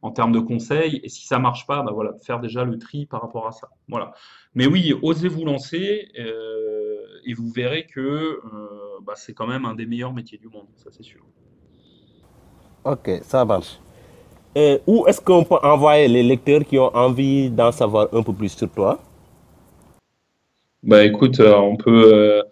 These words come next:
Speaker 1: si les gens veulent en savoir plus sur moi, ils peuvent toujours aller jeter un œil sur mon blog, trafficmania point com.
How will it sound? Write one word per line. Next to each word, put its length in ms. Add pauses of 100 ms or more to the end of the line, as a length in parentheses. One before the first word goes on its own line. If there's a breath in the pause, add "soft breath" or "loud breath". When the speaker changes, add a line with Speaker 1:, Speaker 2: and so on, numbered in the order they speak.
(220 soft breath)
Speaker 1:
si 160
les 120
gens 160
veulent 140
en 80
savoir 320
plus 120
sur 180
moi, 160
ils 40
peuvent 160
toujours 300
aller 180
jeter 200
un 120
œil 140
sur 160
mon 80 (100)
blog, 360
trafficmania 540
point 200
com. 220